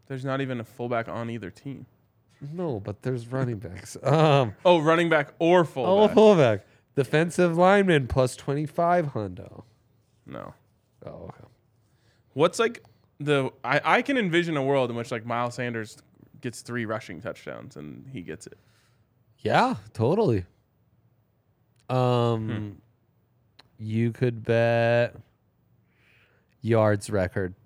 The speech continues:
Speaker 2: touchdown record. No, no, that wouldn't qualify.
Speaker 1: Hassan Reddick, two strip sacks,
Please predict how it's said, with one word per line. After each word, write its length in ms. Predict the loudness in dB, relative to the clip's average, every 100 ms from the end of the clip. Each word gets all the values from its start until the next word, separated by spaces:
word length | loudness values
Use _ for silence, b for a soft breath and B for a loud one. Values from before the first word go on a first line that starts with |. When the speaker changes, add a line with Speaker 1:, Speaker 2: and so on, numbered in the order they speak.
| _
Speaker 2:
touchdown 480 | 0 2 2 0 2
record. 480 | 0 -2 -6 -10 -14 _ _
No, 360 | -6 -4 -4 -8 _ _ _ _ _ -18
no, 160 | -18 -18 _
that 160 | -14 -14
wouldn't 200 | -14 -16
qualify. 400 | -18 -20 -20 -20 -20 _ _ _ _ b b
Speaker 1:
Hassan 520 | -14 -10 -6 -4 -4
Reddick, 460 | -4 -4 -4 -6 -14 _ _ _ _ _ _ _ _
two 220 | -10 -8
strip 340 | -8 -8 -10 -8
sacks, 460 | -6 -4 -6 -10